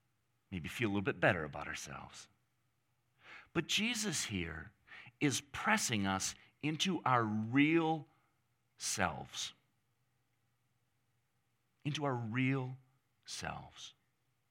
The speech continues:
What really matters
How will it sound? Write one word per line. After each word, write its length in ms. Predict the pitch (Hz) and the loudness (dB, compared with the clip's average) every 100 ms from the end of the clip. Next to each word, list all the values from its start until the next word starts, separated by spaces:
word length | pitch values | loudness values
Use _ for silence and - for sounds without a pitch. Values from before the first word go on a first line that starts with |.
| _ _ _ _ _ _ _ _ _ _ _ _ _ _ _ _ _ - | _ _ _ _ _ _ _ _ _ _ _ _ _ _ _ _ _ -2
What 120 | 113 | 2
really 300 | 110 175 175 | 6 6 4
matters 680 | 95 87 82 80 80 - | 2 0 -2 -6 -8 -10